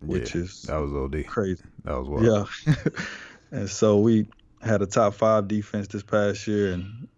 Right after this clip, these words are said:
Speaker 1: just, you know, learning from Coach Drew has been great for me. And so I'm, you know, I'm glad I, I made this decision because, you know, at first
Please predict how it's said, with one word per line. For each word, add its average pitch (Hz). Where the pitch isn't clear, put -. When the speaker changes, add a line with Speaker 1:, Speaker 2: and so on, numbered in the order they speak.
Speaker 1:
just, 98
you 107
know, 95
learning 110
from 110
Coach 98
Drew 98
has 98
been 95
great 107
for -
me. 98
And 95
so 98
I'm, 98
you 98
know, 92
I'm 95
glad 101
I, 92
I 98
made 98
this -
decision 95
because, 92
you 98
know, 92
at 92
first 101